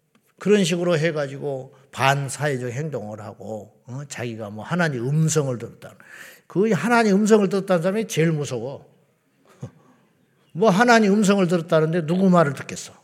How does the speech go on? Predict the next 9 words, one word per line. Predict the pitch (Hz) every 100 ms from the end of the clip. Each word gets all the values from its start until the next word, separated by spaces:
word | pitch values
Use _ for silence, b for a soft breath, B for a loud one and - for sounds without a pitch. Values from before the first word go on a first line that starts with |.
| _ - b b b b b b b -
설교를 | - 240 208 190 151
듣겠어? | 131 139 - 139
부모 | - 160 165
말을 | 156 131
듣겠어? | 117 - 120 - 117 120 120 120
아, | - 113 139 -
배우자의 | 135 147 135 127 113
말을 | 117 113 117
듣겠어? | - 101 107 107